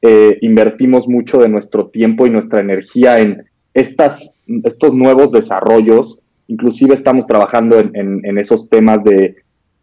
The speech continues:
eh, agregar, hoy en día está la radiofrecuencia que, que es, es muy buena y que muchas,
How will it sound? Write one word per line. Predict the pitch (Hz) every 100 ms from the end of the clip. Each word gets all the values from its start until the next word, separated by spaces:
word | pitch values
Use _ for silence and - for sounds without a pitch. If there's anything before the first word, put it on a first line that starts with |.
| -
eh, | 101 95 90 -
agregar, | 110 104 107 110 117 117 - _ _ _ _ _
hoy | 117 117
en | 120
día | 117 117
está | 113 113
la | 110
radiofrecuencia | 104 98 98 104 - 123 110 117
que, | - 101 95
que | - 101
es, | - _
es | 107 101
muy | 110 110
buena | 110 120 117 104
y |
que | 104
muchas, | 104 110 120 -